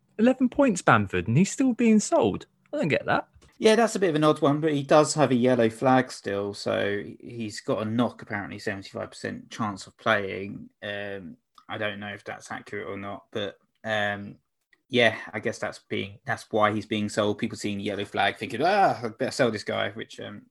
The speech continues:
Speaker 2: seems a bit of a dodgy move. And plus, um, yeah, I was gonna say these fixtures, they've got, um, Sheffield United at home, haven't they, in, in game week thirty? So, yeah,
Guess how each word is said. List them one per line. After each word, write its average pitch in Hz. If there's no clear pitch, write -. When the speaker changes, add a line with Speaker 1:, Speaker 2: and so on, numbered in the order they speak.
Speaker 2:
seems -
a 101
bit 107
of 110
a 107
dodgy 107
move. 101
And 101
plus, 107
um, 101
yeah, 101
I -
was 110
gonna 107
say 104
these 101
fixtures, -
they've 104
got, 101
um, 104
Sheffield -
United 107
at 101
home, 113
haven't 113
they, 101
in, 101
in 104
game 107
week 98
thirty? 107
So, 101
yeah, 107